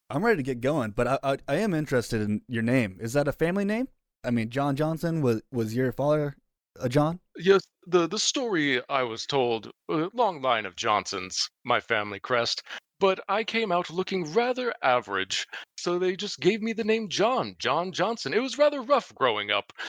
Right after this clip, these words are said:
Speaker 2: you know, always getting picked on and beat up and everything like that. With a name like John Johnson, you get very tough.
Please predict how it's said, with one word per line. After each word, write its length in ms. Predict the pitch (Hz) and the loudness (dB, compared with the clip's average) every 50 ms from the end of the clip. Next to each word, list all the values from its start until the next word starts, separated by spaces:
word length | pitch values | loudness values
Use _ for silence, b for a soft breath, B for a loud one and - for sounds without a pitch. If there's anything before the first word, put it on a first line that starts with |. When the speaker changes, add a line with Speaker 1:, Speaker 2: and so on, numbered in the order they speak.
| B _ - | B _ -4
Speaker 2:
you 160 | 139 151 160 | -2 0 0
know, 180 | 170 175 185 | 0 0 2
always 240 | 180 165 160 160 156 | 2 2 2 2 -2
getting 240 | 147 151 151 160 143 | -2 -2 -2 -2 -4
picked 300 | - - 151 - - - | -4 -4 -4 -4 -2 0
on 260 | 143 139 143 156 160 156 | 2 2 2 2 0 -2
and 180 | 143 131 117 - | -4 -6 -8 -6
beat 180 | 135 135 143 127 | -4 -2 2 2
up 220 | 143 170 - - | 2 2 2 -2
and 220 | 127 123 127 120 | -4 -4 0 0
everything 340 | 127 139 135 139 - - 131 127 | 0 0 0 -2 -4 -4 -2 -2
like 140 | 127 135 113 | -2 -2 0
that. 240 | 117 120 151 151 123 | 0 0 0 2 0
With 120 | 139 131 | 0 0
a 20 | |
name 160 | 123 123 156 185 | 0 0 0 -2
like 160 | 190 170 123 | -2 -4 -2
John 240 | - 196 220 226 220 | 2 2 2 2 2
Johnson, 340 | 165 214 240 247 - 220 196 | -2 -2 -2 -2 -4 -2 -2
you 100 | 233 277 | -2 0
get 140 | 302 262 156 | -2 -2 0
very 300 | 127 220 247 254 247 226 | 4 4 4 4 4 -4
tough. 360 | - - - - - - - | -6 0 2 2 2 2 -2